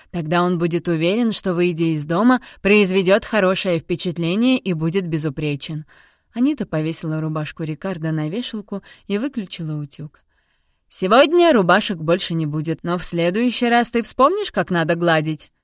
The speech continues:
"Вспомню". "Хорошо. А сейчас иди собирайся. Через часок приедет Луиза, и мы все вместе зайдем за Джезу". Джезу, испанское имя Хесус, по-итальянски читается Джезу.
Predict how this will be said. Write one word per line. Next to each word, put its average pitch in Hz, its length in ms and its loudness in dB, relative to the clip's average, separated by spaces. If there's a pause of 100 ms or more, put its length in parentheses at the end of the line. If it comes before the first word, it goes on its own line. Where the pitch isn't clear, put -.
(420)
"Вспомню". 165 640 -4 (680)
"Хорошо. 165 600 0 (500)
А 208 160 4
сейчас 262 580 0
иди 175 240 0
собирайся. 156 720 -2 (320)
Через 196 360 -2
часок 175 460 -2
приедет 165 520 -2
Луиза, 170 600 -4 (200)
и 202 120 0
мы 196 200 -2
все 175 280 0
вместе 180 520 -4
зайдем 170 500 -2
за 175 160 -4
Джезу". 139 680 -8 (580)
Джезу, 233 560 2 (180)
испанское 175 680 -4
имя 165 320 -4
Хесус, 247 460 -6
по-итальянски 175 720 -4
читается 170 720 -6
Джезу. 156 560 -8